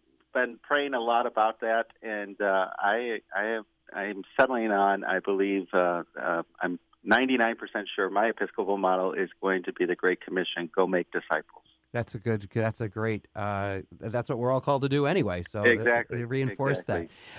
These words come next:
Speaker 2: that. Um, F-, Father Tilka, Bishop-elect, it's a mouthful. Uh, thanks so much for taking some
Speaker 1: <laughs>
Speaker 2: time to join us this morning.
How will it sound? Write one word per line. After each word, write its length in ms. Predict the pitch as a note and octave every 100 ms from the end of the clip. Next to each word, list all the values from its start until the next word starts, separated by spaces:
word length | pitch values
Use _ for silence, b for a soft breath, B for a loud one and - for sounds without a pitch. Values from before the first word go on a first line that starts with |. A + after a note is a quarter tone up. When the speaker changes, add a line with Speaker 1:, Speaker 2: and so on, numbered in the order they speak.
| B
Speaker 2:
that. 80 | -
Um, 320 | E3 E3 E3+ - -
F-, 100 | A#2 _
Father 240 | - G3 F#3+
Tilka, 460 | G3 F#3 F#3 F3
Bishop-elect, 640 | A#2 D3+ - D3+ C#3+ D3 D3
it's 140 | C3
a 40 | B2+
mouthful. 600 | A#2 B2 C3+ C3+ C3+ G2
Uh, 420 | A#2 A2+ A2 A2 A#2+
thanks 280 | - E3 D#3+
so 100 | E3+
much 200 | D#3 -
for 100 | D3
taking 260 | D3+ D3 C#3
some 180 | D3
Speaker 1:
<laughs> 100 | B2+
Speaker 2:
time 140 | C#3+ C#3
to 80 | B2
join 240 | C#3 C#3
us 100 | B2+
this 220 | C#3+ -
morning. 280 | C#3+ C3+